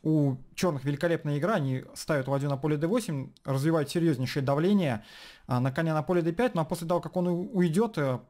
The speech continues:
потеряется пешка на поле Д три, здесь, э, черные обладали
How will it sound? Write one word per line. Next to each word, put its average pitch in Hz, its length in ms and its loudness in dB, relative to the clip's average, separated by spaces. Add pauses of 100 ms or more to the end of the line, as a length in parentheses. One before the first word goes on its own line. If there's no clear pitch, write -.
(120)
потеряется 170 420 0
пешка 190 340 -2
на 139 140 2
поле 151 260 2
Д 147 160 0
три, 196 200 0
здесь, 156 340 0
э, 127 220 -2 (180)
черные 175 320 2
обладали 147 480 2